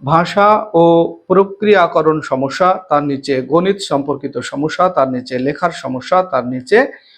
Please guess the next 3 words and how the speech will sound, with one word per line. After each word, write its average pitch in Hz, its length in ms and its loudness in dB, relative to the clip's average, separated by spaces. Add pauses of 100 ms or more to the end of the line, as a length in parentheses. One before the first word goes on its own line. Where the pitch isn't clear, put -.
(240)
সূক্ষ্ম 240 540 2
সঞ্চালনমূলক 156 1500 0
সমস্যা। - 560 -4